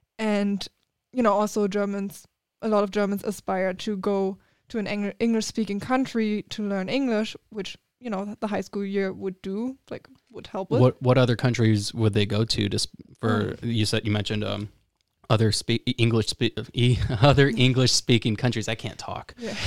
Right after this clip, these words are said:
Speaker 2: <laughs> Um,
Speaker 1: Yeah.
Speaker 2: other than the United States, what other countries would they go
Speaker 1: So,
Speaker 2: to?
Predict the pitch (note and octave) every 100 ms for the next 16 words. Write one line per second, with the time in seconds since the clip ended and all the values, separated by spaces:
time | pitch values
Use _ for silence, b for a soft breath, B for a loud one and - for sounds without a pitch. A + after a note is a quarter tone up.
0 | - B3 B2 C3+ A2 G2+ G2+ b b b
1 | b b _ - B3+ A3 - B2+ B2 B2
2 | A#2+ A2 A2 G#2 G#2+ A#2+ G#2+ A2 G#2+ G#2+
3 | G#2+ G#2+ A2 - _ A2 G#2+ G2+ G#2 G#3+
4 | A2